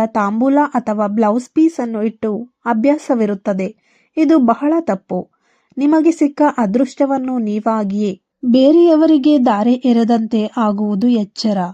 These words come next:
ಕಪ್ಪು ಬಣ್ಣದ ಬ್ಲೌಸ್ ಪೀಸ್ ಇಟ್ಟು ತಾಂಬೂಲ ಕೊಡಬೇಡಿ. ಪೂರ್ವ ಅಥವಾ ಉತ್ತರ ದಿಕ್ಕಿಗೆ ವೀಳ್ಯದೆಲೆಯ ತುದಿ ಬರುವ ಹಾಗೆ ಇಟ್ಟು ದೇವರಿಗೆ ನೈವೇದ್ಯ ಮಾಡಬೇಕು.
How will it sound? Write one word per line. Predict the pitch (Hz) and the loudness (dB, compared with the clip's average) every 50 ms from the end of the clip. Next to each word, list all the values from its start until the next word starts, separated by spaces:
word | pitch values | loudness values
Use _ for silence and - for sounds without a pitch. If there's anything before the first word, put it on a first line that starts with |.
| _ _ _ _ _ _ _ _ - | _ _ _ _ _ _ _ _ -2
ಕಪ್ಪು | 311 285 285 - - 359 339 | -2 -2 -2 0 0 2 2
ಬಣ್ಣದ | 330 320 302 302 302 294 262 285 285 294 | 4 2 2 2 0 0 2 2 4 4
ಬ್ಲೌಸ್ | 277 240 240 233 226 233 226 - - | 4 4 4 4 4 2 0 -2 0
ಪೀಸ್ | - 285 294 294 - - - | 2 2 2 2 0 -4 -2
ಇಟ್ಟು | 254 240 - - 240 214 190 214 - _ - | -2 -2 0 0 0 0 0 -2 -8 _ -2
ತಾಂಬೂಲ | - 254 240 269 277 277 311 302 311 320 302 | 0 0 2 2 2 4 4 4 4 4 2
ಕೊಡಬೇಡಿ. | 294 - 262 233 226 226 208 208 202 196 185 190 185 202 - _ _ _ _ _ _ _ _ _ _ - | 2 2 2 2 2 2 2 0 0 0 0 -2 -4 -6 -10 _ _ _ _ _ _ _ _ _ _ 0
ಪೂರ್ವ | 294 311 320 302 277 294 302 294 285 - | 2 4 4 4 2 0 -2 -4 -4 -4
ಅಥವಾ | 247 233 - 226 214 220 - | -4 -2 -2 -2 -2 -2 -4
ಉತ್ತರ | - - 247 269 254 - - 294 285 277 269 233 | -4 -2 -2 -2 -2 0 0 2 2 2 2 0
ದಿಕ್ಕಿಗೆ | 233 220 220 - 220 214 202 220 208 202 226 _ _ - | 0 -2 -4 -2 -4 -2 0 -2 -2 -2 -4 _ _ -2
ವೀಳ್ಯದೆಲೆಯ | 233 247 269 311 320 339 330 285 302 294 277 285 277 277 269 269 | 2 2 4 6 6 6 4 4 2 2 4 4 2 2 2 0
ತುದಿ | 262 - 240 220 214 226 214 | 0 0 0 2 2 0 0
ಬರುವ | 196 202 202 196 202 220 | 0 0 0 2 2 0
ಹಾಗೆ | 220 226 240 240 226 220 208 214 202 | 0 0 -2 -4 -4 -4 -2 -4 -4
ಇಟ್ಟು | 214 202 - - 254 226 208 208 _ _ _ _ _ _ _ _ - 202 | -4 -6 -6 -6 -6 -6 -6 -8 _ _ _ _ _ _ _ _ -4 0
ದೇವರಿಗೆ | 220 233 269 285 320 320 311 285 247 294 294 294 | 2 4 4 4 4 4 4 4 2 2 0 0
ನೈವೇದ್ಯ | 254 214 190 196 208 240 269 277 247 269 285 285 | -2 -4 -4 -4 -2 -2 -2 -2 0 0 0 0
ಮಾಡಬೇಕು. | 269 254 233 220 208 196 190 190 185 180 - - 185 | 0 0 -2 0 0 -2 -2 -2 -4 -6 -6 -6 -6